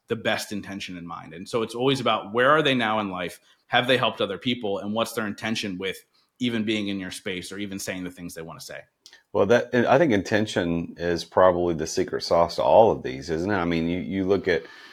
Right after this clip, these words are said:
Speaker 2: is the cheerleader just there because they're trying to flatter you and get all up in your rear end to, to kinda, you know, brown nosing, as they used to call it, you know,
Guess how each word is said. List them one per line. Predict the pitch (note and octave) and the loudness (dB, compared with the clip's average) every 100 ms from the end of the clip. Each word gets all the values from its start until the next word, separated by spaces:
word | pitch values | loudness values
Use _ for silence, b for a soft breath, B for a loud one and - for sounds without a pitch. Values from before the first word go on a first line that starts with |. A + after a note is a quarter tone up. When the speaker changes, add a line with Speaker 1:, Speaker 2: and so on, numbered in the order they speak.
| B B B B - | B B B B -2
Speaker 2:
is | G2 F2 | 2 4
the | F2+ | 2
cheerleader | F2+ - G2+ A2 G2+ F#2 F2 | 0 6 8 10 8 8 6
just | F#2 E2 E2+ | 2 2 4
there | F2 F2 | 6 6
because | E2 - F2 D#2 | 4 2 2 2
they're | E2+ E2 | 2 2
trying | - F2 E2+ | 2 -2 -2
to | D2+ | -2
flatter | - E2+ F2 F2 | 4 6 6 4
you | E2+ E2 D#2+ | 2 0 0
and | D#2 D2 | 0 0
get | E2 | 4
all | E2 E2+ | 4 4
up | E2 E2 | 2 0
in | E2 | 0
your | D#2+ | 2
rear | E2 D#2+ D#2+ | 2 2 2
end | E2 D#2+ D#2+ | 0 0 0
to, | D2+ | -2
to | - - | -4 -6
kinda, | D#2+ D#2 - | -4 -4 -6
you | E2+ | -6
know, | D#2+ D#2 | -4 -4
brown | E2 F2+ F2+ | 4 4 4
nosing, | E2 D#2 D#2+ D#2+ | 2 0 -2 -4
as | D#2 | -2
they | D#2 | -2
used | D#2 - | -2 -6
to | |
call | - D#2 D#2 | 0 4 4
it, | D#2 | 2
you | D#2+ | -6
know, | D2+ | -12